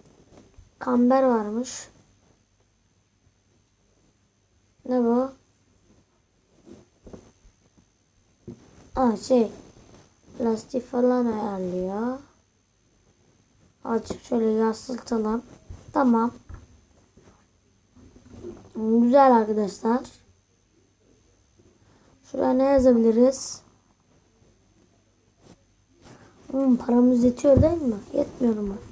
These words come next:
Bitiyor işte, tamam. Şöyle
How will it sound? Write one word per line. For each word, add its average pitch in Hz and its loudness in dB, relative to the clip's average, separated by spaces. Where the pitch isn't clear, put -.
Bitiyor 240 -4
işte, 233 -10
tamam. 240 -6
Şöyle 262 2